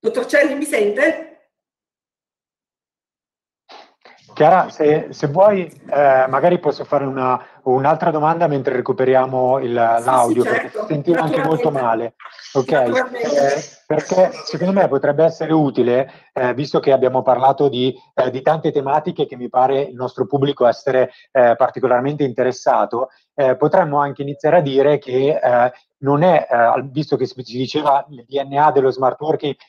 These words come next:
Speaker 2: dello smart working c'è l'autonomia della gestione del tempo, possiamo dire che non tutti sono pronti per affrontare lo smart working? Andrea Del Chicca,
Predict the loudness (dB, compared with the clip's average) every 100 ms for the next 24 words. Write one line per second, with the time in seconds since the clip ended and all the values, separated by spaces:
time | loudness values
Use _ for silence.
0 | _ 0 0 2 0 -2 -2 -2 -2 0
1 | 2 4 2 0 -2 -2 -2 0 0 -2
2 | -6 -4 -4 -2 -2 -2 -4 -6 -6 _
3 | _ -6 0 2 2 2 2 4 4 2
4 | 0 0 0 -2 -6 -10 -10 -12 -12 _
5 | _ -2 0 0 2 2 0 -2 -2 0
6 | 0 0 -4 -2 0 2 2 0 -4 _
7 | -2 0 2 0 0 2 2 0 -4 -2
8 | 0 0 0 -4 -8 -4 -4